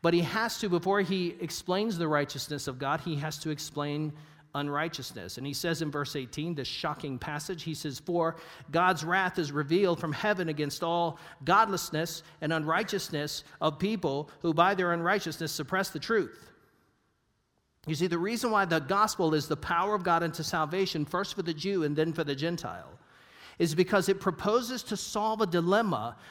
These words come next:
that we have all gotten ourselves into, but out of which we cannot get ourselves.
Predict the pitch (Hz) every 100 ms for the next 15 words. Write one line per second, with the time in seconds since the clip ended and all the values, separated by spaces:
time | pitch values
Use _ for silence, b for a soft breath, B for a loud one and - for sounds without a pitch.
0 | B 175 175 185 170 165 165 190 226 190
1 | 208 208 202 185 185 208 190 175 220 226
2 | - 143 139 135 B B 180 180 190 208
3 | 208 165 160 - 180 175 - 170 151 143
4 | 147 120 117 117 85 - -